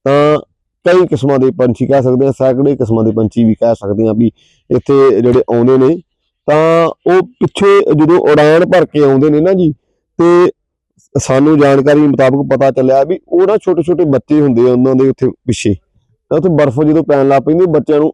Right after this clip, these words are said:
ਆਲ੍ਹਣਿਆਂ 'ਚ ਛੱਡ ਕੇ ਆ ਕੇ ਤੇ ਲੰਮੀਆਂ ਉਡਾਰਾਂ ਭਰ ਕੇ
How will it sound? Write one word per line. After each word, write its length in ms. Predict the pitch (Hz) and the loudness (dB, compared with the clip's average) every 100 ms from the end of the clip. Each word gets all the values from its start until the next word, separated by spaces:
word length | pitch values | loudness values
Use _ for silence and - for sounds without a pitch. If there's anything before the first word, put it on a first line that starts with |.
| - - | -6 -2
ਆਲ੍ਹਣਿਆਂ 300 | 208 208 180 | 0 0 0
'ਚ 60 | |
ਛੱਡ 280 | 139 123 110 | -2 -2 -2
ਕੇ 180 | 117 117 | 0 0
ਆ 160 | 120 | 0
ਕੇ 180 | 113 160 - _ _ _ _ - | -2 -4 -6 _ _ _ _ -2
ਤੇ 160 | 165 175 - _ _ _ 147 160 | 0 0 -4 _ _ _ -2 0
ਲੰਮੀਆਂ 500 | 196 202 208 208 208 | 2 2 2 2 0
ਉਡਾਰਾਂ 580 | - 170 156 156 160 160 | 0 0 2 2 0 0
ਭਰ 280 | 175 156 - | 0 0 0
ਕੇ 240 | 143 143 | 0 0